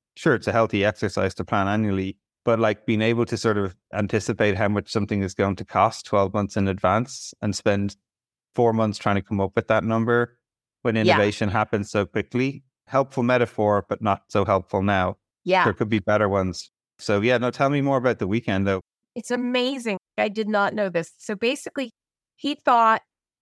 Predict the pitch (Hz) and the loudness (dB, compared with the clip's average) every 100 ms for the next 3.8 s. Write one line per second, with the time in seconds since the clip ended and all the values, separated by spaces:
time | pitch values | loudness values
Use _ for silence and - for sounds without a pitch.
0 | - 208 190 190 185 - 208 208 - 285 | -2 2 4 4 2 -2 -4 -6 -8 -8
1 | - 208 175 180 165 175 - 220 240 254 | 0 2 2 0 -6 -6 -2 2 2 0
2 | 220 196 _ _ - 214 220 - - 247 | -4 -6 _ _ -4 -4 -2 -4 0 2
3 | 269 - 247 247 196 160 - | 2 0 -6 -4 -2 -2 -4